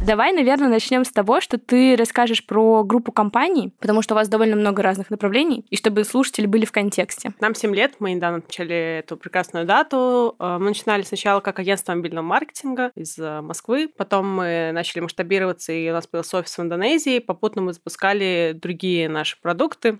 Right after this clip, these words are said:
Speaker 2: компании. И сейчас, э, у нас есть агентство мобильного маркетинга Go Mobile,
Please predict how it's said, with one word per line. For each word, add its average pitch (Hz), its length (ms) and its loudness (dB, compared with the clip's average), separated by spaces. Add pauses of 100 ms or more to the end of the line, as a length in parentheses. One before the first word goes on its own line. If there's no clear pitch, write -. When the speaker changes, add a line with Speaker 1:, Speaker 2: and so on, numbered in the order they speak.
Speaker 2:
компании. 214 600 0
И 185 200 -2
сейчас, - 500 -2
э, 165 360 0
у 170 60 -8
нас 165 380 -4
есть 160 420 -6
агентство 170 420 -4
мобильного 160 320 -4
маркетинга 160 460 -6
Go 160 120 -2
Mobile, 277 500 0